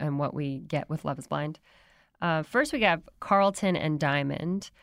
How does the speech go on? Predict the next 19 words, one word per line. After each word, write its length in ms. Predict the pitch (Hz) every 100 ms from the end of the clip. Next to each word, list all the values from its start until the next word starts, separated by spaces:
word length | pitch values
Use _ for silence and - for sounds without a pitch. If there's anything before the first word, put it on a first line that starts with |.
| - -
which 220 | 196 196
Carlton's 480 | - 240 247 254 226
the 100 | 208
only 260 | 185 190 180
queer 360 | - 190 170
single 580 | 170 - 165 156 147 147 -
in 120 | 156
the 60 | 147
house, 520 | 143 147 170 - - - - - -
and 420 | 180 160 156 151
he 160 | 196 185
ends 160 | 180
up 140 | 190 202
with 120 | 190
Diamond, 560 | 165 156 151 151 156 -
and 280 | 175 170 139
we 160 | 190
kind 480 | 175 - 202 202 196
of, 520 | 190 180 180 175 175